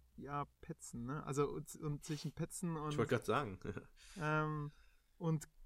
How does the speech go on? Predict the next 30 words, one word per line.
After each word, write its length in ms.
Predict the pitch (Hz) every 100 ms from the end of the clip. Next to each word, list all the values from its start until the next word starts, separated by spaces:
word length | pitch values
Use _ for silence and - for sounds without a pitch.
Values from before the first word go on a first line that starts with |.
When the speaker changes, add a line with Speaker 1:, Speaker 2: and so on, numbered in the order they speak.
| -
Speaker 1:
gerechtfertigtem 1120 | - 190 160 165 180 - - 190 175 165 160
Anzeigen. 560 | 139 175 - 135 127 127
Und 60 |
das 120 | 131 139
ist, 140 | 131
wenn, 520 | 143 143 143 135 135 - _ _ _ _ - _ _
wenn 380 | 131 135 143 139
es 240 | - 135
einem, 680 | - 135 135 135 135 131 135 - _ - -
äh, 540 | 131 135 131 135 87 - - - - - -
wenn 140 | 131
es 140 | 139 143
einem 640 | 135 131 131 131 131 131 - - - -
selbst 460 | 131 160 165 -
berührt. 600 | - 127 127 120 117 - 135
Also 140 | 127
wenn 60 | 143
es 100 | 139
einen 140 | 139
selbst 340 | 135 165 - -
angeht 560 | 160 196 202 220 - -
oder 400 | 156 151 151 - - - - - - - _ _ - -
eine 240 | 135 143 139
andere 260 | 147 147 147
Person, 380 | 135 123 139
sagen 140 | 127 120
wir 40 |
mal 120 | 120 113
so. 280 | 127 123 113 - - -
Speaker 2:
Mhm. 380 | 104 92 95